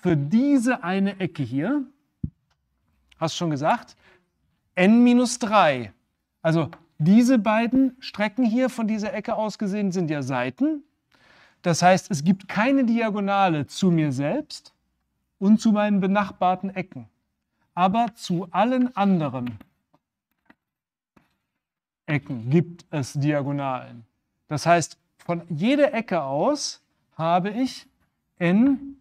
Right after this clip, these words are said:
minus drei Diagonalen. Also, wir gehen jetzt von der Tabelle, ne, das ist jetzt schwierig. Was kann ich mit der Tabelle noch nicht beantworten?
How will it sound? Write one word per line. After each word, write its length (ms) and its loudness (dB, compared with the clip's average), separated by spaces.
minus 640 0
drei 800 -2
Diagonalen. 1080 -4
Also, 220 4
wir 100 4
gehen 140 4
jetzt 120 -2
von 140 -2
der 80 -2
Tabelle, 540 -2
ne, 180 -6
das 100 -4
ist 40 -2
jetzt 140 -4
schwierig. 440 0
Was 240 -4
kann 160 2
ich 60 0
mit 100 -2
der 80 -4
Tabelle 340 0
noch 120 0
nicht 180 -2
beantworten? 720 -4